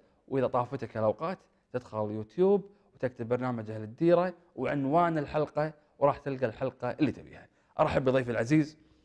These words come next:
واللي حرص اليوم إنه يكون معنا في برنامج أهل الديرة، وأعتقد من أن اليوم سعيد شخصيًا إنك موجود معاي الأستاذ صالح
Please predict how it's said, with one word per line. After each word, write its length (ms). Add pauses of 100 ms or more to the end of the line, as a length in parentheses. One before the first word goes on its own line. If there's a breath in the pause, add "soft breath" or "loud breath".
(160)
واللي 160
حرص 220
اليوم 280
إنه 80
يكون 240
معنا 360
في 100
برنامج 500 (480 soft breath)
أهل 120
الديرة، 320
وأعتقد 560
من 120
أن 240
اليوم 340
سعيد 360
شخصيًا 360 (400 soft breath)
إنك 240
موجود 240
معاي 280
الأستاذ 400 (280 soft breath)
صالح 560